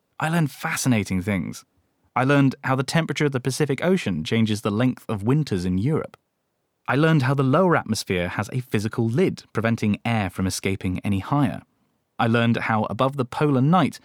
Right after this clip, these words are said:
a storm the size of a continent spins at over a hundred miles per hour. This book is a journal of those discoveries, a condensed guidebook to our atmospheric giant.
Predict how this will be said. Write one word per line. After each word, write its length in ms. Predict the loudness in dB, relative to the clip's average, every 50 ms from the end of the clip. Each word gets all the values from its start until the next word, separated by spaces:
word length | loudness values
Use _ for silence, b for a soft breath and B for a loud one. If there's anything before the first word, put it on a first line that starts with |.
| b b b
a 60 | -6
storm 400 | -6 0 2 4 4 6 4 4
the 80 | 2 0
size 340 | 0 -2 0 0 0 0 0
of 60 | -2
a 60 | -2
continent 680 | -4 -2 0 2 2 2 2 2 -2 -2 -4 -6 -10 -14 -12
spins 520 | -10 -10 0 2 2 4 4 4 2 0 -2 -4
at 60 | -2
over 200 | -2 -2 -2 -2
a 40 | -4
hundred 500 | -4 -2 0 2 2 2 2 0 0 2
miles 300 | 2 2 2 0 -2 -4
per 160 | -6 -4 -2
hour. 260 | 0 0 -2 -2 -6 -10 -16 _ _ _ _ _ _ _ _ _ _ _ _ _ _ _
This 200 | -2 -2 -2 0
book 340 | 2 2 2 2 0 -4 -14 _ _ _ -6
is 180 | -6 -4 -4 -4 -4
a 80 | -4
journal 500 | 0 2 2 4 6 6 6 4 2 0
of 140 | -4 -6 -4
those 220 | -2 -2 -2 -2
discoveries, 680 | -4 -6 -8 -2 -2 -2 -2 -2 -6 -12 -14 -16 -18 -20 -20 _ _ _ _ _ _ _ -8
a 40 | -4
condensed 520 | -2 0 2 2 0 0 -2 -6 -12 -4 0
guidebook 500 | 2 2 2 2 0 -2 -6 -8 -8 -10
to 140 | -6 -4 -4
our 100 | -4 -2
atmospheric 540 | -4 -6 -6 -6 -10 -6 -4 -4 -4 -4 -6 -8
giant. 440 | -8 -6 -6 -6 -8 -12 -16 -20